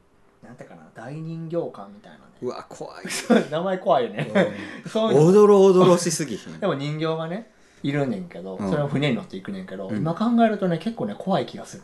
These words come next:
Speaker 1: の。
Speaker 2: It's a Small Worldより怖い？
Speaker 1: あの、まあ、どのレベルで怖いっていうのか分からへんねんけど、
Speaker 2: うん。
Speaker 1: なんかね、多分ね、日本人形とかも飾ってると思うんだよね、多分。
Speaker 2: へー。
Speaker 1: た-、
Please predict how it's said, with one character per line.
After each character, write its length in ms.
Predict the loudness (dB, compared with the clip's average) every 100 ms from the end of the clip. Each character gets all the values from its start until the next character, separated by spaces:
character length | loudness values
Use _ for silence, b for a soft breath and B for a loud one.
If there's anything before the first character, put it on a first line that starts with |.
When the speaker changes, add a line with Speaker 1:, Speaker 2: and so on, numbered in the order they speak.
| -20
Speaker 1:
の。 120 | -20 _ -20 _ _ _ _ _ _ _
Speaker 2:
It's 240 | -8 -6 -6
a 40 |
Small 420 | -4 -4 -4 -4
World 320 | -2 -2 -4 -10
よ 60 |
り 80 | -10
怖 240 | -10 -12
い？ 40 | -14 -20 _ _ _ _ _ _ _ _ _ _ _ _ _ _
Speaker 1:
あ 100 | -14
の、 120 | -14
ま 220 | -12 -10
あ、 40 | -12
ど 300 | -14 -14 -8
の 140 | -8 -8
レ 80 | -10
ベ 340 | -12 -8 -6
ル 60 | -6
で 80 | -6
怖 180 | -4
い 40 | -4
っ 20 |
て 200 | -6 -14
い 60 | -14
う 40 |
の 80 | -12
か 100 | -12
分 80 | -8
か 80 |
ら 80 | -8
へ 20 |
ん 40 | -10
ね 60 | -16
ん 20 |
け 60 |
ど、 80 | -12
Speaker 2:
う 20 |
ん。 60 | -8
Speaker 1:
な 80 | -6
ん 40 |
か 100 | -6
ね、 120 | -8 -8
多 80 |
分 160 | -10 -8
ね、 80 | -4
日 60 |
本 220 | -4 -4 -4
人 180 | -4
形 100 | -4
と 60 | -4
か 60 | -6
も 80 | -10
飾 200 | -8 -10
っ 60 |
て 80 | -10
る 120 | -14
と 80 | -14
思 120 | -16
う 40 | -16
ん 20 |
だ 60 | -18
よ 60 |
ね、 100 | -20 -20
多 80 |
分。 60 | -6
Speaker 2:
へ 760 | 0 2 4 4 4 2 0 -2
ー。 140 |
Speaker 1:
た-、 0 | -6